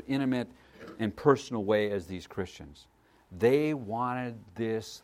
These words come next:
life at all costs. <laughs> And so I think that the question that we have to ask ourselves is this.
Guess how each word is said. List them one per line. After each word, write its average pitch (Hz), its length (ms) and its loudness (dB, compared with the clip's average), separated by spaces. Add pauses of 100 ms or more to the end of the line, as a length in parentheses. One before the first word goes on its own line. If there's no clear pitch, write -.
life 104 720 -8 (300)
at 110 300 -2
all 110 520 -2
costs. - 920 -6 (180)
<laughs> 113 100 -4 (3000)
And 107 80 -6
so 113 120 2
I 117 80 8
think 120 220 -4
that 98 100 -10
the - 60 -14
question 147 360 -6
that 87 80 -10
we 95 120 -8
have 101 180 -10
to - 100 -8
ask 123 260 -12
ourselves - 640 -12 (240)
is 82 120 -14
this. 98 420 -6